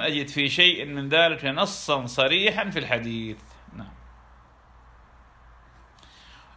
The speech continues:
إذن ما ذكره الحافظ بن حجر هو خدمة نفيسة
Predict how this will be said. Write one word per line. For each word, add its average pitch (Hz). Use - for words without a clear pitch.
إذن 190
ما 160
ذكره 160
الحافظ 147
بن 123
حجر 170
هو 147
خدمة 151
نفيسة 175